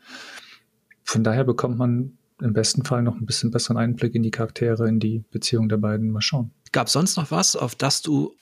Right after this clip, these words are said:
Speaker 2: zurückblicken würdest?
Speaker 1: Ach, das letzte, nee, die letzte, die letzte Erinnerung an das, was ich, mit dem ich mich beschäftigt hab, war gar nicht so gut. Das war Flashout drei, was ich nur deshalb erwähne, weil es ein Wipeout-Klon ist. <laughs>
Speaker 2: Mhm.
Speaker 1: Und, und, und ein schlechter.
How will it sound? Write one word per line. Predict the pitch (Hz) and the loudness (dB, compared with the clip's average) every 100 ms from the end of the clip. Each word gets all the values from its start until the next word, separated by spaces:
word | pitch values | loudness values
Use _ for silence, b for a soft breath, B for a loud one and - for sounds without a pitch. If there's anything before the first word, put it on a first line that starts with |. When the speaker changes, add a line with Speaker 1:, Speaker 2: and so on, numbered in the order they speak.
| - | -6
Speaker 2:
zurückblicken | - - 127 - - - 156 73 | -2 0 -2 -4 -6 -4 -2 -2
würdest? | 76 76 - - _ - | -2 -2 -4 -8 _ -4
Speaker 1:
Ach, | 104 92 | -2 -2
das | - 101 - - - - | -4 -2 -2 -2 -4 -2
letzte, | 107 - - 123 117 110 - | 0 0 2 2 2 0 0
nee, | 113 110 113 120 117 - | 4 6 6 4 0 0
die | 110 | 0
letzte, | 117 - - | 0 -2 -2
die | 110 | 0
letzte | 123 120 | 2 2
Erinnerung | 113 127 120 120 117 | 2 2 2 2 2
an | 113 | 2
das, | 107 - 117 | 0 0 0
was | 107 | 0
ich, | 110 - - _ | -2 -4 -10 _
mit | 113 110 | -4 2
dem | 113 | 2
ich | |
mich | 113 | 0
beschäftigt | - - - 123 113 | 0 -2 -2 -2 -2
hab, | - | 0
war | 113 | 0
gar | 107 | 2
nicht | 113 | 2
so | 117 | 0
gut. | 113 110 123 | -2 -2 -2
Das | 117 | 0
war | 110 | -2
Flashout | - 107 110 113 104 | 0 0 0 0 -2
drei, | - 95 98 127 143 - | -2 0 2 0 0 -2
was | 107 | 0
ich | 131 | 2
nur | 113 | 2
deshalb | 113 127 107 | 2 2 2
erwähne, | 101 104 110 | 4 4 4
weil | 101 | 2
es | 101 107 | 2 2
ein | 104 | 2
Wipeout-Klon | 120 113 98 - 92 98 | 2 2 -2 -2 -2 0
ist. | 101 110 - | 0 -2 -2
<laughs> | B B B B B - | B B B B B -4
Speaker 2:
Mhm. | 120 110 | 2 4
Speaker 1:
Und, | 104 104 120 | 4 2 0
und, | - - 147 - - B - | -2 -6 -10 -12 -8 B -2
und | 107 | 0
ein | 113 | 2
schlechter. | - - - - | 0 -2 -4 -4